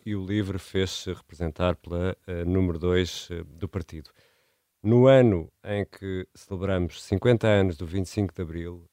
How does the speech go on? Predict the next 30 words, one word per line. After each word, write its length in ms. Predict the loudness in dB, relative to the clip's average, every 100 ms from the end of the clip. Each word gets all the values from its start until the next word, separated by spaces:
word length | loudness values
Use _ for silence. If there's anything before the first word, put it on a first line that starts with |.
| _
já 220 | -4 0
era 220 | 2 2
tempo 680 | -2 6 10 10 8 0 -10 -12 _ _ _ _ _ -6
de 60 |
acabarem 420 | -4 -2 0 0 0
com 140 | -2
esta 160 | -4 -6
fantochada. 680 | -10 -10 -6 -6 -6 -10 -18
Eh, 280 | -8 -4 -4 -6
isto 220 | -4 4
é 80 | 4
uma 200 | 4 0
fantochada, 640 | 0 -4 -4 -4 -4 -6 0
é 100 | 4
um 140 | 6
desrespeito 880 | 6 6 4 -2 -6 -2 0 0 -4
pela 180 | -8 -6
democracia, 720 | -8 -10 -14 -14 -14 -12 -12 _ -10
é 120 | 2 6
um 120 | 8
desrespeito 1040 | 8 6 2 -6 -6 0 2 2 -2 -14 _
pelos, 480 | -12 -10 -12 -16 -14
eh, 380 | -14 -14 -16 -20 _
pelos 180 | -6 -4
eleitores. 640 | -2 -4 -4 -6 -6 -6 -16 _ _ _ _ _ _ -8
Estas 240 | -4 -6
pessoas 380 | -4 0 0 0
têm 220 | 2 2
de 60 | 0
perceber 640 | -12 -12 -2 0 0